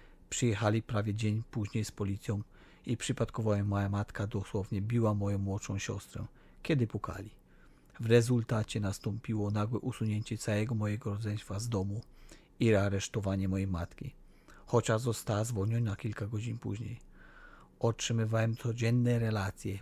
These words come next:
ponieważ najlepsza przyjaciółka mojej matki jest gadułą. I wszystko, co powiedziała moja matka, powiedziała swojemu synowi, który przekazał to mi bez wiedzy żadnej z nich.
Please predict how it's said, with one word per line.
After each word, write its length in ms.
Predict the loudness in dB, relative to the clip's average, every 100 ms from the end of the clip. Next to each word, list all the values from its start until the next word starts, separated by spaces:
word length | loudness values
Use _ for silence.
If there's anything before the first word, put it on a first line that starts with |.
| -4
ponieważ 360 | -2 -2 -2
najlepsza 440 | -4 -4 -4 -2 -4
przyjaciółka 580 | 0 -2 0 -2 -2
mojej 220 | -2 -2 -2
matki 420 | -4 -6 -6 -8 -8 -20 -10 -2
jest 200 | 0 2
gadułą. 500 | 2 2 0 -2 -8 -12 -20 -20 -20 -6 0
I 100 | 2
wszystko, 520 | 4 4 4 4 2
co 140 | 2
powiedziała 460 | 0 2 4 4 4
moja 220 | 4 4
matka, 460 | 4 2 -2 -4 -4 -8 -20 -20 -8 0
powiedziała 400 | 2 4 2 0
swojemu 420 | -2 -2 0 -2
synowi, 520 | -2 0 0 -2 -6 -10 -20 -20 -20
który 340 | 0 4 6 6
przekazał 600 | 2 -2 -2 2 2 0
to 160 | 0
mi 160 | 0 2
bez 300 | 2 0 0
wiedzy 320 | -2 0 -2
żadnej 420 | -2 -4 -2 -2 -2
z 60 |
nich. 320 | -4 -6 -10